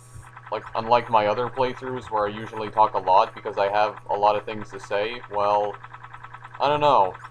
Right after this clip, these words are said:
This playthrough has been going on for, like, fifty parts already, and pretty much nothing new is happening now.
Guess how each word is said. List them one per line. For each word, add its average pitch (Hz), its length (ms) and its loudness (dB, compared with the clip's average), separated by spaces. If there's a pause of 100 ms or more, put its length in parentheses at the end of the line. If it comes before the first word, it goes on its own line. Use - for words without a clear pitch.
(720)
This 139 160 -4
playthrough 156 440 0
has 127 100 -8
been 131 120 -8
going 131 260 0
on 131 200 4
for, 127 140 -4
like, 117 200 2
fifty 127 300 -6
parts 120 400 4
already, 95 480 0 (480)
and 107 220 -6
pretty 139 240 -4
much 135 260 -2
nothing 120 400 -2
new 120 180 -6
is 98 120 -6
happening 110 500 2
now. 87 340 -2